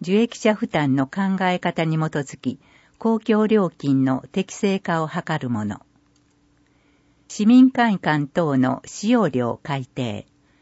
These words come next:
反対討論。利用者が減りそうな改正はするべきではない。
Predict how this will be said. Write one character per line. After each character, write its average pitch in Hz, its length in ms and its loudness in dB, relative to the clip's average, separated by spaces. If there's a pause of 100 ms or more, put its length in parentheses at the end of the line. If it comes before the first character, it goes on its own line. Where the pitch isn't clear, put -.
(300)
反 226 280 2
対 208 220 2
討 156 320 -2
論。 113 240 -6 (560)
利 202 160 0
用 262 160 6
者 156 200 -2
が 139 100 0
減 170 160 -2
り 208 120 -2
そ 214 180 0
う 160 80 2
な 135 140 0
改 175 260 -4
正 160 260 -2
は 139 220 -4
す - 160 -6
る 202 120 0
べ 202 120 0
き - 120 -10
で 123 140 0
は 117 160 -2
な 117 160 -4
い。 - 80 -14